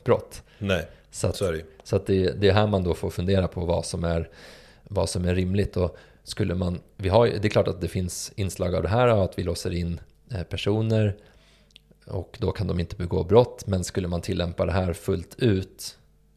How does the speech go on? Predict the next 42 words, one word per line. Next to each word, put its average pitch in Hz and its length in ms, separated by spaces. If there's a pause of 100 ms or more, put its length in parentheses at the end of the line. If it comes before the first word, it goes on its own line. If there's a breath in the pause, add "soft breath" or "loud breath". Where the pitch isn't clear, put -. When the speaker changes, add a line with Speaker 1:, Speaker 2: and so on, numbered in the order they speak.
(120)
Speaker 1:
att 101 160
man, 90 300
att - 220
man 87 160
då 85 140
tittar - 260
på 80 80
specifika - 580
individer 92 480
och 87 60
säger 90 140
att - 80
den 92 80
här 101 100
personen 87 500 (600 loud breath)
är 98 140
en 90 100
mycket, 87 500 (380 loud breath)
eh, 85 260
farligare 90 460
brottsling 95 460
än 85 320
den 85 120
här 90 80
andra 123 200
personen 90 380
som - 120
har 85 60
begått 90 260
samma 90 260
handling. 92 520 (180)
Speaker 2:
Mm. 85 180 (1200 soft breath)
Speaker 1:
Då, 95 640 (760)
ehm, 85 560
då 190 80
skulle 113 240
ju 98 60
det 101 140
leda 87 300
till 87 380
att, - 420
eh, 87 280